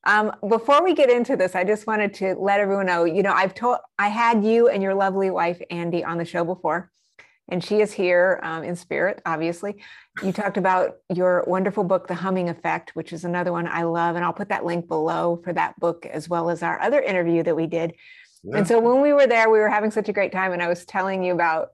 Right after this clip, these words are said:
Speaker 1: you know, that I always, I have all of Jonathan's music. I consider his music to be the soundtrack to my soul, to my life. I mean, I always have your music playing. And so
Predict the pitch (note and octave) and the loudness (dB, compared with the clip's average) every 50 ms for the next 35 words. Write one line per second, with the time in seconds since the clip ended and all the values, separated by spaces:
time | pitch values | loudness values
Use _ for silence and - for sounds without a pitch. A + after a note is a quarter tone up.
0 | _ _ - - F#3+ F3+ E3 E3+ F3 E3 F3+ F3 F3 F3+ F3 E3+ G3 G3+ G3+ G3 | _ _ -8 -4 -2 0 2 2 2 4 4 4 4 4 4 4 4 4 2 2
1 | F3+ - - - F#3+ G3+ A#3 A3+ C4 B3+ B3 A#3+ A3 - - - G#3+ A3 A3 A#3 | 0 -2 -2 -2 0 0 0 0 2 2 4 2 2 2 0 2 4 4 4 4
2 | A#3 G3+ A3 F#3+ F3 G#3+ G3 F#3+ F#3+ F#3+ F3+ F#3 F3+ E3+ F3+ F3+ E3+ E3+ E3 F3 | 4 2 2 2 2 0 0 0 0 -2 -2 -2 -4 -4 -4 -4 -4 -4 -2 0
3 | F3+ F3 - - - _ _ _ _ _ _ - G3 F3+ G3 G3 F3+ - - G#3 | 2 2 0 0 -6 _ _ _ _ _ _ -4 -4 -2 -2 -4 -4 -2 -2 0
4 | G3+ G3+ G#3 G#3 G3+ - - G#3+ G3 F#3 F3+ F#3+ F#3+ F#3 F#3+ F3+ - - F3+ E3 | 0 2 2 2 2 0 -2 -4 -6 -4 -2 0 0 0 -2 -4 -6 -6 -8 -4
5 | D#3 F3+ F3 F3 F3 F#3 E3 - - - E3+ - G3 F#3 F#3 F#3 F3+ - F3+ E3+ | -2 0 0 2 0 0 -2 -4 -4 -6 -4 -2 -2 -2 -2 -2 -4 -4 -2 -2
6 | E3 C#3+ - - - - G3 F#3+ F#3 F3+ E3 E3+ E3 - _ _ _ _ _ - | -2 -4 -6 -10 -12 -6 -4 -4 -2 -2 -2 -4 -6 -8 _ _ _ _ _ -14
7 | - - F#3+ F3+ E3+ C#3+ D3 D3 D#3+ D#3+ - F#3 F3 E3 F3 E3 D#3+ E3+ E3+ F3 | -4 0 2 2 4 2 2 0 -2 -4 -4 -2 -2 0 0 0 0 0 0 0
8 | F3 E3+ D3+ D3+ - - D3 E3 E3 D#3+ D3+ - _ _ _ _ _ _ - - | 0 0 -2 -4 -6 -8 -8 -8 -6 -8 -8 -12 _ _ _ _ _ _ -6 -6
9 | - - - F3+ F#3 G3 A3 A3 A3 A3 - A3+ G#3 G3+ F#3+ F#3+ G3+ G3 G3 F#3+ | -4 0 2 2 4 6 4 4 2 2 -2 -2 0 0 0 0 0 0 2 0
10 | F#3+ F3 G3 - F#3 F3+ F#3 F#3 F#3 F#3 F#3 F#3 F3+ F3 - - - - - - | 0 0 -2 -6 -4 -4 -4 -2 -2 -2 -4 -6 -6 -8 -12 -20 -20 -20 -14 -8
11 | - G3 - A3 G3+ - | -6 -2 0 0 0 0